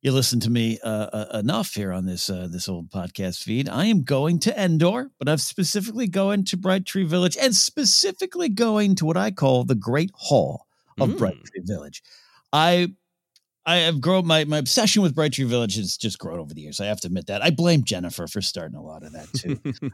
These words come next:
Speaker 1: Uh, and also my friend Madeline Rue, who's, uh, uh, a great author, but she's a big Ewok fan, and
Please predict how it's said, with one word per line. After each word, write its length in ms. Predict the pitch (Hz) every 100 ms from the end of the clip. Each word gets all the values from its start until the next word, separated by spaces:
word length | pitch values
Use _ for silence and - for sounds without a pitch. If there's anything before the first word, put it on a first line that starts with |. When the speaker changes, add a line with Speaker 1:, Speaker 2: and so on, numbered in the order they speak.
| - 101
Speaker 1:
Uh, 100 | 135
and 100 | 180
also 200 | 180 175
my 120 | 156
friend 280 | 139 143 127
Madeline 340 | 127 120 110
Rue, 220 | 107 107 98
who's, 240 | 92 -
uh, 260 | 98 92 90
uh, 240 | 95 92 90
a 40 | 101
great 200 | 135 127
author, 220 | 113 104
but 120 | 98
she's 200 | 95 -
a 40 | - -
big 160 | 233 190
Ewok 440 | 147 117 82 -
fan, 440 | - 87 85 85 -
and 420 | 90 87 85 82